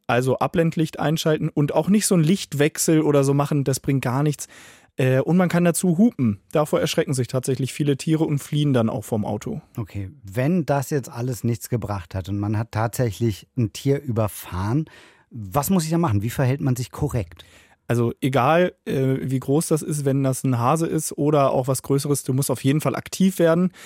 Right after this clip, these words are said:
Speaker 1: Äh, das lässt sich nicht einfach ignorieren, sagt Andreas Hölzel.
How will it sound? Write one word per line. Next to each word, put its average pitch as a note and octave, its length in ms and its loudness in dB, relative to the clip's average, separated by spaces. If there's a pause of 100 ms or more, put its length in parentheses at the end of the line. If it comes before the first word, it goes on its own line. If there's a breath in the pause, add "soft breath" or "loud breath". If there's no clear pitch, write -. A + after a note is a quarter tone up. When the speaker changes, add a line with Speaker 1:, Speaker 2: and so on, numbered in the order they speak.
(300 loud breath)
Speaker 1:
Äh, C3 260 4
das B2 160 2
lässt C#3 200 2
sich C3+ 120 0
nicht D3+ 200 0
einfach C3+ 360 -2
ignorieren, C3 640 2
sagt G#2 260 -2
Andreas G#2+ 380 -4
Hölzel. - 400 -6